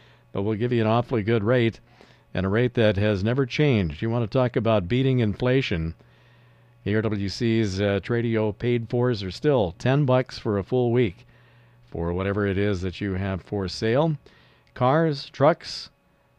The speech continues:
boats, motors, jet skis, four-by-fours, campers, R Vs. I'm trying to think of the summer items.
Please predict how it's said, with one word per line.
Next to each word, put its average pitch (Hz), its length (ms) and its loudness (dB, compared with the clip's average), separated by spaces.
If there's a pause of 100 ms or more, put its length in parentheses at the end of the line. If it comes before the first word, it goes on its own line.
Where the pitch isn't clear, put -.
boats, 131 460 0
motors, 147 640 0
jet 135 240 0
skis, 147 720 -4 (1000)
four-by-fours, 139 1200 2 (1120)
campers, 135 580 0
R 127 220 4
Vs. 127 580 0
I'm 104 100 -2
trying 147 180 2
to 131 60 2
think 143 240 2
of 127 80 4
the 107 100 2
summer 117 420 4
items. 87 560 -2